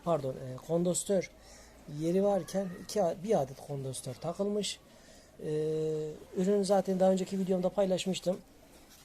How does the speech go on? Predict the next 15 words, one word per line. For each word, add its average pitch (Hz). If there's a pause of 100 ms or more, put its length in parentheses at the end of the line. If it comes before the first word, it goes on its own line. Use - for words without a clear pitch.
(180)
emi 190
filtresi 190 (200)
yok 190
ürün 151
üzerinde 131
arkadaşlar. 131 (680)
E, 160 (520)
kondostör 180
eksikliği 190
var. 190 (1500)
E, 165 (2500)
bu 233
şekil 175
bir 160
adaptör. 151